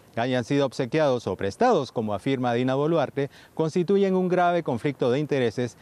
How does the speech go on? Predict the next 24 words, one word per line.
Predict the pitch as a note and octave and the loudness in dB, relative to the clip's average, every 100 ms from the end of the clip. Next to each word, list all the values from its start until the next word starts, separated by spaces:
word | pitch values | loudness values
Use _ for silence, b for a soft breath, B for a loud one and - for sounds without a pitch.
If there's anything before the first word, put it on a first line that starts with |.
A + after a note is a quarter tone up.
| B | B
que | G#2+ | -6
implican | G2 B2 C3 C3+ | -2 -2 -2 -2
penalmente | B2+ G2+ D3 E3 D#3+ A2 B2 C3 B B | -2 -2 -2 0 -2 -2 -4 -6 B B
tanto | - G3 G#3+ | -2 -2 0
a | G3 | 0
la | D3+ | 0
presidenta | A#2+ G#2+ - A2+ C3 C3+ | -2 -4 -2 -2 0 0
peruana | C#3 F#3 E3+ C3 C#3 C3+ | 0 2 2 0 -4 -6
como | B2 A#2 | -2 0
a | G#2+ | 0
Wilfredo | G#2+ F#2+ B2+ B2 | -2 -2 0 0
Oscorima. | A#2+ C#3 C#3+ G#2+ G2 - - B B - | 0 -2 0 -2 -6 -12 -20 B B -4
Teniendo | G#2 B2+ C#3+ C#3+ | -2 0 0 0
un | D3 | 0
escenario | C#3 B2 A#2+ C3 C3+ C3+ C3+ B | -2 -2 0 0 0 0 -4 B
legal | - A2+ B2 C3+ | -2 0 0 -2
sumamente | - F3 D3 C#3+ C#3 G#2+ | -2 0 0 0 -2 -2
complicado | G#3 F3+ C3+ B2 A2 G2 - | -2 0 -2 0 -2 -2 -6
en | C3+ B2+ | -4 -2
el | A#2+ | -2
que | B2+ | -4
su | A2+ | -2
hermano | B2 D#3+ G#3 E3+ | -2 0 0 0
Nicanor | B2+ A2+ G#2+ C#3+ - | 0 0 -2 -2 -4